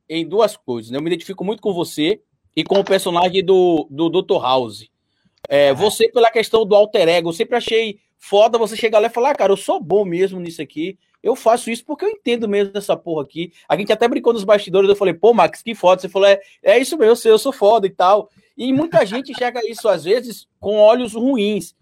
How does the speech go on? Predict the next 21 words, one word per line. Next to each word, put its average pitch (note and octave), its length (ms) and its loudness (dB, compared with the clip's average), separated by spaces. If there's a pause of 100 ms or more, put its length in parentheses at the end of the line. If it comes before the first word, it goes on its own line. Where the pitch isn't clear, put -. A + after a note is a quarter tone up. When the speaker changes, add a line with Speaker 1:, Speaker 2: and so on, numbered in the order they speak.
(160)
Speaker 1:
No G3+ 120 -10
caso C4 240 -2
do A#3 200 -6
House, E3+ 520 0
que D#3+ 80 -8
é D#3+ 40 2
o, E3+ 140 0
que - 100 -10
é D#3+ 60 0
outro, E3 400 -2
outra D#3+ 240 -4
persona D3 400 -6
que C#3 100 -10
eu D3 60 -6
me C#3 100 -6
identifico, C#3+ 460 -8
o E3 160 -4
personagem, D3 600 0
evidentemente, C3 580 -8 (380)
da D3+ 140 0
série, G3+ 440 0